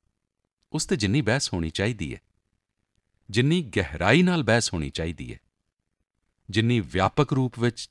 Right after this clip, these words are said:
ਚਰਚਾ ਹੋਣੀ ਚਾਹੀਦੀ ਹੈ, ਉਹ ਅਜੇ ਨਹੀਂ ਹੋ ਰਹੀ। ਮੈਂ ਆਸ ਕਰਦਾ ਹਾਂ ਕਿ ਹਰ ਪੱਧਰ 'ਤੇ, ਹਰ ਵਕਤ ਜਿੰਨਾ ਜ਼ੋਰ ਅਧਿਕਾਰਾਂ 'ਤੇ ਦਿੱਤਾ ਜਾਂਦਾ ਹੈ, ਓਨਾ ਹੀ ਜ਼ੋਰ ਫਰਜ਼ਾਂ ਪ੍ਰਤੀ ਵੀ ਦਿੱਤਾ ਜਾਵੇ।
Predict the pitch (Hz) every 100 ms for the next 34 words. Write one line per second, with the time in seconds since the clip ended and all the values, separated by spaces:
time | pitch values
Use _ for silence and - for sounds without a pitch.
0 | - 127 - 180 117 87 71 82 82 -
1 | - - _ _ _ _ _ _ _ -
2 | 123 92 - - _ _ _ 113 113 98
3 | 67 - 55 - - _ _ _ _ _
4 | _ _ _ _ - 131 151 196 - 165
5 | 147 196 214 156 165 175 156 151 127 -
6 | - _ _ _ _ _ _ _ - 190
7 | 151 82 69 _ - _ _ _ _ _
8 | _ _ 101 110 113 127 101 107 107 107
9 | _ _ _ _ _ 120 151 - 80 107
10 | 170 117 - 73 69 57 - - _ _
11 | _ _ _ - _ - - 117 135 135
12 | 104 73 65 - _ _ _ _ _ _
13 | - 104 95 120 101 - 92 87 107 -
14 | - 64 55 -